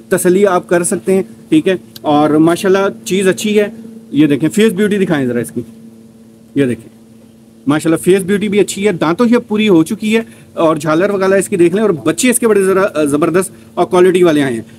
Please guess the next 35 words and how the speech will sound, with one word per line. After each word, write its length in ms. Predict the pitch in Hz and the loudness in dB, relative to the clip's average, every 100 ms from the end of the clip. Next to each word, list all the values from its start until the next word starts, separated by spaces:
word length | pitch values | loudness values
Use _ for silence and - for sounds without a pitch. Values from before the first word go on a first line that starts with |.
| - | -2
माशाल्लाह, 400 | 147 147 139 107 - - - | 0 0 -2 -4 -8 -14 0
ठीक 160 | - | 0
है। 100 | 185 - - - | 0 -6 -8 -2
और 200 | 151 165 | 2 2
इंशाल्लाह 400 | 170 190 180 196 | 2 2 0 2
आपको 400 | 165 165 185 190 | 0 0 0 0
कान 320 | 185 190 214 | 0 0 0
ये 120 | 220 | 0
कटा 220 | 185 165 | -2 0
हुआ 120 | 202 | 0
है 60 | 214 | 0
इसका, 260 | 208 196 180 - | -2 -4 -6 -2
ठीक 140 | 170 165 | -2 0
है। 80 | 185 - - | -4 -10 -6
कान 240 | 175 170 208 | -2 0 0
इसके 240 | 208 - | -2 0
अक्सर 440 | 208 208 165 202 196 | 0 0 0 0 2
लोग 220 | 190 - | 0 0
काट 220 | 160 165 | -2 -2
लेते 220 | 202 190 | -2 -2
हैं, 120 | 202 | -2
उसकी 540 | 208 170 - 196 196 147 | 0 -2 0 -2 -2 -2
रीज़न 260 | 143 151 | 0 0
जो 140 | 190 185 | 0 0
है, 180 | 185 190 - - 143 | -2 -6 -12 -6 2
वो 180 | 160 | 4
मैं 180 | 165 170 | 4 2
नहीं 100 | 196 | 2
जानता, 260 | 202 175 208 | 2 2 2
लेकिन 260 | 190 196 | 2 0
काफ़ी 280 | 185 170 196 | 0 -2 0
लोगों 200 | 196 170 | 2 2
से 100 | 185 | 0
पूछा 280 | 175 170 196 | -2 -2 -2
है, 100 | 190 | -2